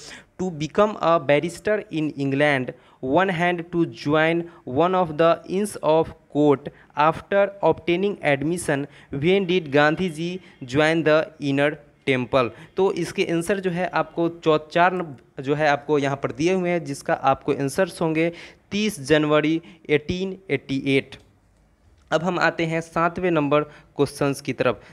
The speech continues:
जिसका सातवां नंबर क्वेश्चंस जो है वो आपको क्या कह रहा है, जो कि क्वेश्चंस है आपको, "The light has gone out of our lives and there is darkness everywhere। Who spoke these words and what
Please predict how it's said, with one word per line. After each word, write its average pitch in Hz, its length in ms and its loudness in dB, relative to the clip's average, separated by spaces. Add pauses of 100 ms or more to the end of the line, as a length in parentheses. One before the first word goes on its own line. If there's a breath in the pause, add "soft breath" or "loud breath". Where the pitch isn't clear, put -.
जिसका 147 320 2
सातवां 170 420 2
नंबर 185 220 -2
क्वेश्चंस 175 460 -4
जो 156 160 -4
है 160 340 -2
वो 151 160 0
आपको 151 360 0
क्या 143 180 2
कह 139 160 0
रहा 131 200 4
है, 127 240 -2 (260 loud breath)
जो 156 120 -4
कि 185 280 -8 (240)
क्वेश्चंस 196 420 0
है 190 120 2
आपको, 185 400 0 (200 loud breath)
"The 139 120 2 (120)
light 170 320 2
has 165 120 0 (200)
gone 156 260 2 (200)
out 165 260 2
of 143 220 2 (200)
our 131 260 0
lives 156 340 -2 (340 loud breath)
and 135 340 0
there 175 280 2
is 175 180 -2 (480 loud breath)
darkness 151 460 2 (260)
everywhere। 165 680 0 (340 loud breath)
Who 214 460 0
spoke 165 260 0
these 135 260 -4
words 151 340 4 (340 loud breath)
and 143 160 0
what 165 300 4